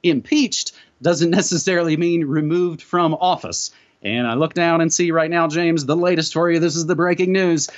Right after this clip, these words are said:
Two thirteen to one fifty-four in favor of impeachment. So they voted for it, but that doesn't mean Swamp Thing gets removed from office. Earlier today, I asked my buddy back in Portland, who I refer to anonymously on my show as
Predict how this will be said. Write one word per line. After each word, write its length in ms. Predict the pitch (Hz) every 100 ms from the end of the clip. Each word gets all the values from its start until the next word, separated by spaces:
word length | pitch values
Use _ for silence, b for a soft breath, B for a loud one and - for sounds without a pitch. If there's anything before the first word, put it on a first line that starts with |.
| B
Two 240 | - 214 226
thirteen 600 | 233 233 - 214 233 240
to 100 | 143
one 260 | 123 180
fifty-four 680 | 185 180 185 202 - 165 175
in 240 | 123 147 147
favor 460 | - 156 156 160
of 260 | 143 147 143
impeachment. 800 | 151 151 233 240 - 95 - - b b b
So 160 | - 117
they 140 | 131
voted 400 | 127 165 170 123
for 300 | - 392 190
it, 160 | 131 - b -
but 100 | -
that 180 | 170 147
doesn't 320 | 190 180 160
mean 260 | 175 175
Swamp 380 | 165 - 170 151
Thing 220 | 143 151
gets 200 | 143 143
removed 340 | 139 135 135 123
from 160 | 135
office. 460 | 143 139 104 95 -
Earlier 300 | 131 151 156
today, 320 | 156 151 113
I 160 | 110 120
asked 240 | 127 -
my 100 | 135
buddy 240 | 131 139 131
back 220 | 131 131
in 100 | 131
Portland, 460 | 180 160 120 110 b b b
who 200 | 147 135
I 260 | 131 135 131
refer 440 | 131 139 165 170 160
to 260 | 147 170 143
anonymously 640 | 143 147 156 151 139 127
on 120 | 123
my 100 | 127
show 260 | 123 139 120
as 180 | 104